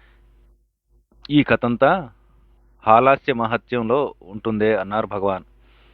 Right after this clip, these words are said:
"హాలాస్య మహత్యం తెలుగు ఇక్కడ లేదు కదా?" అన్నాను. "అది సరే,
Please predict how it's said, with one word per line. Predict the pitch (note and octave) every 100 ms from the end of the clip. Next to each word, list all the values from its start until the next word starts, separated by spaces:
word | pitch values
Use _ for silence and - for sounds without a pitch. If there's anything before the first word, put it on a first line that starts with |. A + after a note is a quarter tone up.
| - _
"హాలాస్య | - A2 C3+ D3 -
మహత్యం | C#3 B2+ B2 - C3 B2+
తెలుగు | A2 A2 A#2 B2 B2+ -
ఇక్కడ | G#2+ - A2 A2+ A2
లేదు | F#2+ A2
కదా?" | A#2 A2+ A2+
అన్నాను. | G2+ F#2 F2 _ _ _ _ _
"అది | G2+ G#2
సరే, | G#2+ G#2+ A2